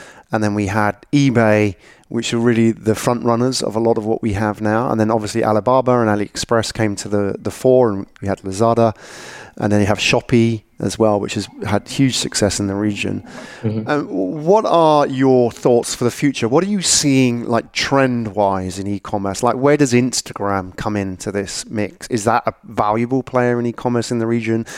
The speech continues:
Speaker 1: What about TikTok? Are we gonna see a next generation of platform emerge, or do you think there's so much growth in these existing platforms and that, that the way that they're going that we don't need to worry about those new entrants?
Speaker 2: Mm, I think,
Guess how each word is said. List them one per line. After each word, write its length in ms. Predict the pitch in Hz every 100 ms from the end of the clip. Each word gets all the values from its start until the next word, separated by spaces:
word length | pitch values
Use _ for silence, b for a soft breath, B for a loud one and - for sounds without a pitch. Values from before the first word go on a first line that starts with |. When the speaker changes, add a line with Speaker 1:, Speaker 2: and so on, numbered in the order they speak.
| B B
Speaker 1:
What 80 | 123
about 280 | 110 104 -
TikTok? 800 | - 139 _ - 123 117 - - B B B -
Are 80 | 123
we 100 | 143
gonna 180 | 139
see 180 | 117 131
a 40 | 110
next 280 | 117 -
generation 420 | - 147 147 139 139
of 60 |
platform 480 | - 135 - 127 127
emerge, 420 | 120 123 123 123
or 60 | 120
do 100 | 127
you 80 | 120
think 160 | 139
there's 140 | 117 -
so 240 | - 131
much 260 | 120 - -
growth 460 | 117 113 101 - -
in 140 | 123 110
these 180 | 98
existing 460 | 104 - 135 - 110
platforms 880 | 110 107 - - 101 101 95 - - B B B
and 140 | 117 110
that, 100 | 101
that 120 | 117
the 60 | 113
way 200 | 117 107
that 160 | 107
they're 200 | 123 147
going 460 | 120 104 98 95 92 B B -
that 160 | 113 110
we 120 | 113
don't 160 | 120
need 120 | 113 104
to 80 |
worry 220 | 107 110 107
about 300 | 98 98 -
those 180 | 95
new 140 | 98 95
entrants? 640 | 95 - - 101 - - _ _ _ _ B B B B B B B _ -
Speaker 2:
Mm, 320 | 127 123 -
I 80 | 117
think, 400 | 123 160 120